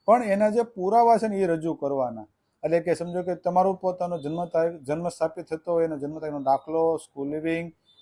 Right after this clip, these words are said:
પાસપોર્ટ, એવો કોઈ પણ એક પુરાવો રજૂ કરી શકો. એવી જ રીતે માતા અને પિતાનો પણ એ બાબતનો પુરાવો રજૂ કરવાનો, સ્કૂલ લિવિંગ, શાળા ધોરણનું પ્રમાણપત્ર, એટલે કે જન્મ તારીખનો દાખલો, પાસપોર્ટ, એવો કોઈ પુરાવો. એટલે કે જો ફોર્મની પાછળની ભાગમાં છે ને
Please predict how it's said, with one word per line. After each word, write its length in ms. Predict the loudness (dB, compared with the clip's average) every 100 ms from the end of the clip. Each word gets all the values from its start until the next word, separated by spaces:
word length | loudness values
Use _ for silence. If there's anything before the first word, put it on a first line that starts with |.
| _ 2
પાસપોર્ટ, 440 | 2 2 -2 0
એવો 120 | 0
કોઈ 140 | 2 0
પણ 160 | 0
એક 160 | -2 -2
પુરાવો 240 | 0 2
રજૂ 220 | 2 0
કરી 200 | -2 -2
શકો. 340 | -2 -6 -10 -10
એવી 140 | -4 -4
જ 60 |
રીતે 200 | -4 -4
માતા 320 | 0 0 2
અને 100 | -2
પિતાનો 360 | -2 -8 -6 -6
પણ 180 | -6 -6
એ 120 | -2
બાબતનો 540 | -2 -2 -4 -4 -4 -4 _ _ _ _
પુરાવો 360 | 0 6 6 6
રજૂ 260 | 4 0 0
કરવાનો, 340 | 4 4 2
સ્કૂલ 280 | -2 -4 0
લિવિંગ, 520 | 0 0 0 -2 -6 -14 _ _ _ _ 0
શાળા 160 | 2
ધોરણનું 200 | 2 -2
પ્રમાણપત્ર, 480 | 2 2 2 -2 -2
એટલે 180 | -4 -4
કે 160 | -6 -8
જન્મ 280 | -6 -6 -4
તારીખનો 220 | -4 2
દાખલો, 380 | 2 2 2 0
પાસપોર્ટ, 640 | 2 2 0 0 2 2 _ _ _ _
એવો 140 | -2 0
કોઈ 160 | 0
પુરાવો. 380 | 0 6 8 8
એટલે 160 | 6 2
કે 120 | 0
જો 140 | 0
ફોર્મની 600 | -2 -4 2 2 4 -2
પાછળની 480 | 2 4 4 4 -2
ભાગમાં 400 | 2 2 4 0
છે 120 | 0
ને 140 | 0